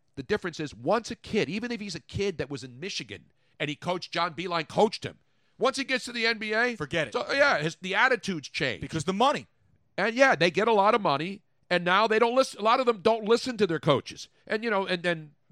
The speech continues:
Speaker 1: Beilein said something stupid to his players in the locker room. So that marriage has been bad since day one. That's a bad marriage. I'm not saying Beilein's the perfect guy. I'm just saying the thought was, come out of college, Hall of Fame career as a college coach,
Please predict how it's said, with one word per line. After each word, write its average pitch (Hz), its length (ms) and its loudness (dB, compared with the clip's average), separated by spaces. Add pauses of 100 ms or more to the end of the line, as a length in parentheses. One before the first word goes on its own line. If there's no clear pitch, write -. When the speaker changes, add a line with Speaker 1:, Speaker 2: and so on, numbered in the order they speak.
(180)
Speaker 1:
Beilein 160 500 0
said 151 160 -2
something 147 300 -2
stupid - 440 -4
to 131 100 -2
his 123 100 -4
players 139 380 -4
in 123 60 -6
the 120 60 -8
locker 135 300 -2
room. 131 400 -2 (300)
So 170 120 0
that 226 200 4
marriage 170 320 4
has 123 100 -4
been 113 180 -6
bad 135 360 4
since 107 180 -8
day 117 220 2
one. 95 400 -4 (560)
That's - 200 -2
a 226 60 2
bad 190 320 2
marriage. 185 460 -2 (360)
I'm 135 120 -4
not 190 140 0
saying 165 280 2
Beilein's 151 540 2
the 120 80 -4
perfect 151 400 -4
guy. 151 420 2 (320)
I'm 165 160 0
just 165 160 -4
saying 147 280 -2
the 127 100 -4
thought 233 340 4
was, 135 400 0 (400)
come 196 220 0
out 220 100 4
of 226 80 0
college, 170 540 2 (240)
Hall 208 240 2
of 208 80 0
Fame 190 260 0
career 165 340 -2
as 123 120 -4
a - 20 -16
college 170 380 2
coach, 143 360 -2